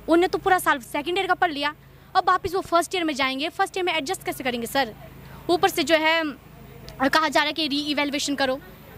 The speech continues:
तो सर उसमें भी तो तीन महीने लगेंगे ही लगेंगे, तब तक बच्चा क्या करे सर?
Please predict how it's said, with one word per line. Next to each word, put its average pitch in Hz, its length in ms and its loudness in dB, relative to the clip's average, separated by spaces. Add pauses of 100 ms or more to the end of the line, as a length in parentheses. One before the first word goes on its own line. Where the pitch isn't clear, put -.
(140)
तो 381 60 -2
सर 415 160 4
उसमें 403 240 0
भी 403 60 0
तो 415 80 2
तीन 359 220 6
महीने 269 200 6
लगेंगे 285 280 2
ही 311 60 4
लगेंगे, 254 380 -2 (240)
तब 415 60 2
तक 403 140 0
बच्चा 339 260 0
क्या 381 160 0
करे 226 200 -4
सर? 247 260 -6